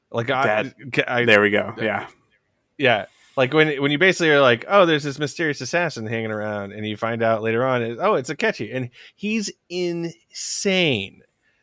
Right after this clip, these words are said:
Speaker 1: Like, I just love how insane Akechi is once he, like, kinda loses his cool and stops trying to hide who he is. And I, he, he doesn't make any sense, but his character kinda matches that. Like, he's,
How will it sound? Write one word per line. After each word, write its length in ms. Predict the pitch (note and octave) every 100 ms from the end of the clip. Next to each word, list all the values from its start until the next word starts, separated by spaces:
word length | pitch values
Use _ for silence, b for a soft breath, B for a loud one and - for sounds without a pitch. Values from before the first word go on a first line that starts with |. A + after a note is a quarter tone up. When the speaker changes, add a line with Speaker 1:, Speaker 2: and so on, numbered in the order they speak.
| _ _
Speaker 1:
Like, 180 | - D3+
I 200 | D3 E3+
just 240 | E3 E3 C#3
love 380 | C#3 D#3+ E3
how 260 | D#3 D#3 D3
insane 580 | C#3 B2+ - C3+ B2+ A#2
Akechi 460 | A#2+ C3+ A#2+ A#2+
is 200 | A#2+ A2+
once 200 | A#2 A#2
he, 120 | A#2+ A2
like, 220 | G#2 G2+
kinda 240 | A#2+ G#2+
loses 420 | G2+ A2+ A#2 G#2+ A2+
his 160 | G#2
cool 540 | - C3 B2+ A#2+ A#2 A#2
and 100 | G#2
stops 300 | A2 G#2+ -
trying 180 | A#2
to 80 | G#2+
hide 260 | G2 A2+ A2+
who 120 | G#2+
he 180 | G2+ G2+
is. 420 | A2 A#2+ C3 - B B B B
And 320 | - D3 C#3 C3+ B B D3+ C#3 -
I, 240 | D#3+ D#3+ - - _ _ _ _ E3 - _
he, 220 | - F3 -
he 120 | C#3+
doesn't 240 | E3+ F3
make 160 | D#3+ -
any 180 | D3+ D#3+
sense, 300 | - F3 C#3
but 180 | C3 -
his 200 | C3+ B2+
character 320 | E3+ E3 D3+
kinda 200 | D#3+ C#3
matches 340 | A#2+ C3+ A#2+
that. 180 | G2+ F2
Like, 160 | A2 G#2+
he's, 220 | C3